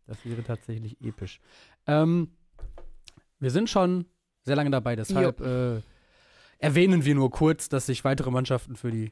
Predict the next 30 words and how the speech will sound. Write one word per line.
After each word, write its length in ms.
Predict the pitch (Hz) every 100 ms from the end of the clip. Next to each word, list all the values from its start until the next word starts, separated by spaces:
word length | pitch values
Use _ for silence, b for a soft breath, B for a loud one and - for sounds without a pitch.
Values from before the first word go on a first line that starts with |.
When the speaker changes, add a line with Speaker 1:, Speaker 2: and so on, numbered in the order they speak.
| - _ _ _
Speaker 1:
äh, 440 | 123 113 110 110 117
E 20 |
M 160 | 123
qualifiziert 520 | 120 113 - 113 156 143
hat, 180 | 139 135
haben, 280 | 139 135 131
unter 240 | 120 117 120
anderem 220 | 117 110
Kroatien. 680 | - 110 151 - 131 135 123
Ähm, 460 | 117 117 117 113 117
es 120 | 113
gibt 160 | 117 - _ -
einen 180 | 120 107
wahnsinnig 380 | 120 123 117 -
komplizierten 520 | 113 110 - 120 110
Playoff-Modus, 920 | 131 151 147 143 139 143 143 - - _
äh, 120 | 123 123
Speaker 2:
Den 240 | 208 185
ich, 340 | 214 214 - _ _ _ -
sage 240 | 190 196 190
ich 100 | 185
offen 160 | 190 185
und 100 | 185
ehrlich, 320 | 196 233 -
nicht 220 | 190 180
Speaker 1:
Ja. 40 | -
Speaker 2:
verstanden 460 | 175 - 202 226
habe. 180 | 233 247
Speaker 1:
Da 80 | 113
wird 220 | 135